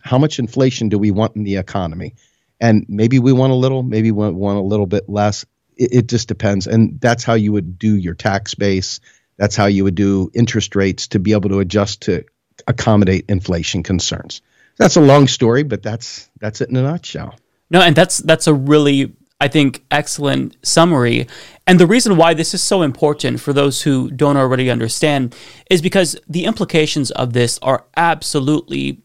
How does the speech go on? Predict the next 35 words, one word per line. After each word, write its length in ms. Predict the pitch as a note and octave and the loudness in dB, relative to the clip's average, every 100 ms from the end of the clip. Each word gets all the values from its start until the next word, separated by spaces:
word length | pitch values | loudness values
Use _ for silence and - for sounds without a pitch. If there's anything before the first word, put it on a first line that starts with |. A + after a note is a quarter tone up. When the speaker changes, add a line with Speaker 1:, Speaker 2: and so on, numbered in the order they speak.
| _ _ | _ _
Speaker 2:
world-changing. 960 | D#3 C#3+ D3+ C#3+ - C3 - - - E3 _ _ _ _ _ - | -4 4 4 4 -2 -6 -8 -12 -16 -18 _ _ _ _ _ 0
Um, 420 | D3 C#3+ C#3+ - _ | 2 2 0 -6 _
if 340 | F3 F3 - - - | 2 2 0 -10 -14
we 240 | D#3 F#3 A3+ | -2 2 4
actually 800 | A3+ - G#3+ F#3 F3 E3 E3 E3 - _ _ _ _ - | 2 -2 -2 0 2 0 -2 -8 -16 _ _ _ _ -8
acknowledge 560 | D3 D#3+ E3 E3 D3+ | 0 2 4 4 2
money 360 | D#3 D3 D3+ C#3+ | 2 2 2 -2
for 200 | B2+ D3 | 0 0
what 200 | C3 C#3 | 2 0
it 120 | A#2+ | 2
is 320 | D3+ D3+ B2 | 2 2 0
and 80 | C#3 | -4
have 120 | B2+ | -4
a 80 | C#3+ | -2
realistic 520 | C#3 D3+ D3+ D3 C#3 | 0 0 0 -4 -6
view 240 | A#2+ C#3+ C#3 | -4 0 0
of 80 | B2+ | 0
the 60 | |
way 120 | C3 | -2
that 140 | C3 C3+ | -2 -2
money 260 | C3+ C3 | -2 -2
works 320 | A#2+ D3 D3 B2+ | -2 -4 -4 -4
as 140 | A#2+ | -6
a 40 | |
country, 540 | B2 F#3+ G#3 D3 C#3 C#3 - - - _ | -4 -4 -2 -4 -4 -6 -12 -20 -20 _
then 320 | E3+ D#3+ C#3 _ C#3+ | 2 2 -2 _ 0
there's 300 | D3 G3 G3+ | 4 4 2
no 160 | G3+ | 0
excuses 560 | E3+ - - G#3+ D3+ A#2+ | 0 -2 -4 -4 -2 -4
anymore. 380 | - A2+ - - | -4 -8 -8 -6
There's 300 | C#3 E3+ G3+ | 0 0 2
no 120 | G3 | 2
more 220 | F#3+ F3 | 2 0
questions 520 | - F3 - D3+ C#3 | 0 0 0 -2 0
of, 180 | C#3+ C3+ | 0 -2